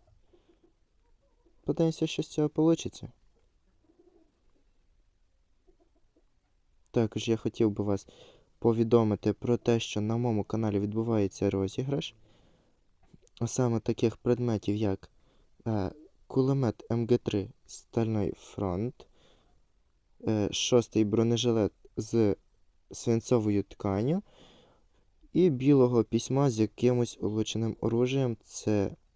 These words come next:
перше, друге і третє місце. Получається,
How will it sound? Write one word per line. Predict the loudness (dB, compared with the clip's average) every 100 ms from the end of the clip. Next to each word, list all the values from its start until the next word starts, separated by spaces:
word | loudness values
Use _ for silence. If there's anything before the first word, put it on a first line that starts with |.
| _ _ _ -20 _ _ _ _
перше, | 2 4 2 0
друге | 2 2 2 0 -4 -10 -20 _ -6
і | -4
третє | 2 0 0 -2
місце. | -2 -2 -4 -6 -6 _ _ _ _
Получається, | -8 -6 -6 -2 -2 -2 -4 -6